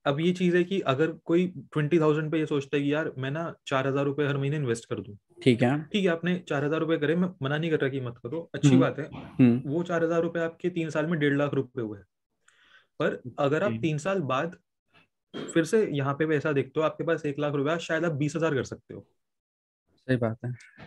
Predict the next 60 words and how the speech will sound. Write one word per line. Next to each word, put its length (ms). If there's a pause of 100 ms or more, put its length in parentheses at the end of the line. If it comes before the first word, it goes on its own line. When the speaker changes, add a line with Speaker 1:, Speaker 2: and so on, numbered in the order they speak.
(220)
Speaker 1:
तो 80
वो 100
दो 180
लाख 180
रुपए 260
में 160
उतना 300
ही 120
आपका, 580
सॉरी, 240
दो 120
लाख, 280
अ, 80 (140)
रुपए 460
बनता 280
है, 80
ढाई 300
लाख 160
रुपए 220
जो 100
एक 120
साल 160
में 80
ही 60
आपका 220
उतना 160
कवर 300
कर 140
देगा। 300 (180)
Speaker 2:
हाँ, 400
Speaker 1:
बीस 160
हजार 180
रुपए 140
Speaker 2:
बिल्कुल। 160
Speaker 1:
के 20
हिसाब 260
से। 160 (240)
Speaker 2:
ओके। 280
Speaker 1:
तो 180 (600)
यहाँ 240
पे 140
सेम 200
चीज 200
है 60
कि 260 (240)
लोग 220
क्या 100
गलती 260
करते 200
हैं, 80
वो 60
अपने 160
स्किल्स 400
में 80
इन्वेस्ट 300
नहीं 100
करते। 200 (560)
वो 80
Speaker 2:
ओके। 400
Speaker 1:
पहले 340